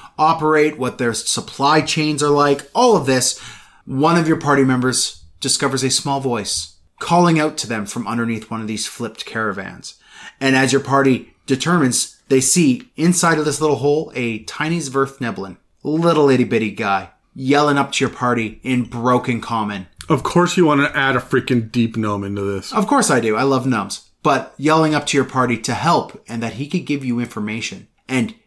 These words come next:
Speaker 1: it's gonna be in broken common because we have determined that the drow don't speak the main language. They don't speak common. But that's not saying that Zverf Neblin haven't, hasn't picked it up from
Speaker 2: Other prisoners
Speaker 1: other
Speaker 2: or other
Speaker 1: prisoners
Speaker 2: yeah.
Speaker 1: or a tinkerer's book or something like that that they've come across.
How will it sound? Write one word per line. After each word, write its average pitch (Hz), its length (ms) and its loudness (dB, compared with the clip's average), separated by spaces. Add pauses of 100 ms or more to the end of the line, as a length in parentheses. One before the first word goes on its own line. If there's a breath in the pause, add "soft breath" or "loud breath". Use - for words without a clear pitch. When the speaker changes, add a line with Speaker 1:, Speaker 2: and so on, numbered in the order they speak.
(120)
Speaker 1:
it's - 220 -4
gonna 156 160 4
be 170 100 6
in 170 120 4
broken 143 420 2
common 120 560 0
because 120 360 -2
we 123 120 0
have 117 160 0
determined 139 440 0
that 107 120 -4
the 120 60 -2
drow 156 300 2
don't 135 220 2
speak - 460 -4 (260)
the 131 80 -2
main 123 320 0
language. 113 240 -6
They 127 80 -4
don't 131 120 -2
speak 131 240 -6
common. 104 380 -6 (440 loud breath)
But 135 340 0 (180 soft breath)
that's 143 180 0
not 180 140 6
saying 175 200 4
that 143 80 4
Zverf 127 380 0
Neblin 127 360 2
haven't, 117 300 -4
hasn't 131 480 0
picked 131 180 -6
it 117 80 -2
up 113 200 -2
from 110 560 -4 (120)
Speaker 2:
Other 175 220 2
prisoners 135 580 2
Speaker 1:
other 135 220 4
Speaker 2:
or - 40 6
other 135 80 4
Speaker 1:
prisoners 143 640 4
Speaker 2:
yeah. 143 120 2
Speaker 1:
or 135 320 6
a 135 320 2
tinkerer's 123 680 -2
book - 420 -8
or 120 140 -8
something 123 500 -2
like 110 220 -8
that 104 220 -6
that 101 180 -14
they've 104 180 -12
come 92 200 -10
across. - 520 -10